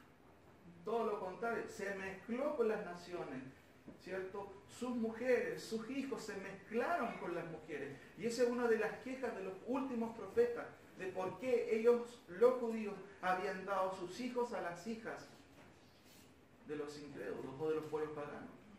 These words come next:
Si usted lee el contexto de Isaías cuarenta y dos, está hablando de Israel, de Jacob, pero finalmente quien cumple esta profecía es Cristo. Dice el texto, "Yo Jehová te he llamado en justicia y te sostendré por la mano,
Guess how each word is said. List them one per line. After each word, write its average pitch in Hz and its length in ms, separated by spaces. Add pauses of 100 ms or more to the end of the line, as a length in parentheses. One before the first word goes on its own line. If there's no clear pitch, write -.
(1900)
Si 180 120
usted 233 260
lee 240 80
el 226 120
contexto 214 500
de 202 120
Isaías 208 300
cuarenta 185 300
y 175 40
dos, 160 100
está 170 140
hablando 196 280
de 208 80
Israel, 220 400
de 190 100
Jacob, 190 400 (280)
pero 180 280
finalmente 226 580
quien 208 260
cumple 269 320
esta 220 160
profecía 170 600
es 175 120
Cristo. - 400 (760)
Dice 220 200
el 233 100
texto, 240 300
"Yo 240 200
Jehová 240 360
te 226 160
he 220 40
llamado 226 460
en 233 100
justicia 226 500
y - 20
te 190 140
sostendré 214 580
por 240 220
la 214 100
mano, 220 400